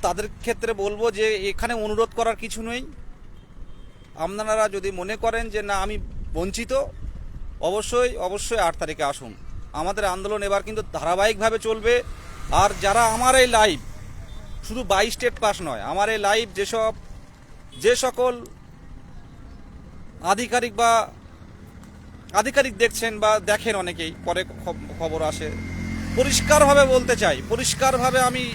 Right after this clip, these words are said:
বার্তা দিতে চাই, দু হাজার বাইশ প্রাথমিক টেট উত্তীর্ণরা যদি কেউ বঞ্চিত হয়, তাহলে কিন্তু আমরা ছেড়ে কথা বলবো না। সল্টলেক অবরুদ্ধ করে দেব,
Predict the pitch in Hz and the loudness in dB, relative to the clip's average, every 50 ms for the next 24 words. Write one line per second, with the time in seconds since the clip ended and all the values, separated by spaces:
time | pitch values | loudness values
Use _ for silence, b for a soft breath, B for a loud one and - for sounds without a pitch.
0 | 202 - - 202 214 214 - 240 220 226 220 233 220 233 247 247 254 269 - - | -6 -2 0 0 2 2 0 -2 -2 -2 -4 -4 0 2 4 4 4 4 2 -2
1 | - - - - - - - - - - - - - - - - - - - - | -8 -10 -10 -10 -10 -12 -12 -12 -14 -14 -14 -14 -14 -14 -14 -14 -14 -14 -14 -14
2 | - - - - - - - 220 240 247 269 262 262 269 269 262 226 233 247 262 | -14 -14 -14 -14 -14 -8 -2 0 4 6 6 6 8 6 6 6 6 4 4 4
3 | 262 - - 240 247 247 247 262 254 269 - - 262 262 254 247 240 254 - - | 2 0 0 2 2 2 2 0 -2 -4 0 4 4 4 4 4 0 -6 -4 -4
4 | 269 262 254 262 254 254 247 247 254 - - 269 285 302 285 247 269 269 254 220 | -2 -2 -2 0 0 0 0 -2 -6 0 6 10 10 10 10 8 4 2 2 0
5 | 247 240 233 202 185 175 160 139 110 - - - - - - - - - - - | 0 2 4 4 6 6 4 4 2 0 -4 -8 -8 -8 -10 -12 -12 -12 -12 -12
6 | - - - - - - 220 220 220 247 254 254 254 254 247 254 254 240 254 254 | -12 -10 -10 -10 0 2 2 4 4 4 4 4 2 2 0 -2 -2 0 0 0
7 | 240 247 240 - - 226 226 220 220 214 202 202 190 180 170 160 147 147 131 131 | 0 0 0 0 0 2 2 2 2 2 2 2 2 0 0 -2 -2 -2 -2 -2
8 | - - - - - - - - - - - - - - - - - - - - | 0 2 2 2 2 2 0 0 0 0 0 0 0 0 0 0 0 -2 -2 -4
9 | - - - - - - - - - - - - - - - - - - - - | -2 -2 0 0 0 0 0 -2 -2 -4 -4 -4 -4 -6 -6 -6 -6 -4 -4 -4
10 | - - - - - - - - 240 254 277 285 294 294 285 269 269 269 277 285 | -4 -2 -4 -4 -4 -4 -2 2 4 4 6 10 10 10 10 10 8 6 4 2
11 | 285 233 285 277 269 269 269 247 240 214 | 4 4 4 6 6 6 6 6 6 4